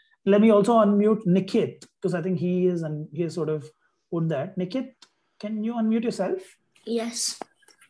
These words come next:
Speaker 1: Yeah, Nikit, can you open the calculator in front of you or whatever? Just open a calculator.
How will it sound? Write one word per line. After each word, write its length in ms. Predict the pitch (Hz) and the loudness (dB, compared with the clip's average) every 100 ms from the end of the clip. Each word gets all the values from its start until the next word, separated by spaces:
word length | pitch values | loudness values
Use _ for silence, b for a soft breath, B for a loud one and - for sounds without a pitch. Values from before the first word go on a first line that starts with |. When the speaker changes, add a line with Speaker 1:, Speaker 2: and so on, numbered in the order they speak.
| _ _ _ _ _ _ _ _ _ _ _ _ | _ _ _ _ _ _ _ _ _ _ _ _
Speaker 1:
Yeah, 220 | 226 196 - | 0 2 2
Nikit, 380 | 233 339 190 | 2 2 2
can 100 | 254 | 2
you 100 | 269 240 | 4 4
open 160 | 330 | 4
the 80 | 311 | 0
calculator 480 | 233 208 247 247 254 | 0 -2 0 0 0
in 80 | 226 | -2
front 180 | 220 | -4
of 100 | 202 | -4
you 120 | 220 370 | -4 -2
or 180 | 196 | 0
whatever? 300 | 185 185 254 | 0 0 0
Just 200 | 226 190 | -4 -4
open 180 | 214 214 | -4 -4
a 40 | 202 | -4
calculator. 640 | 170 165 190 170 269 | -6 -4 -4 -4 -6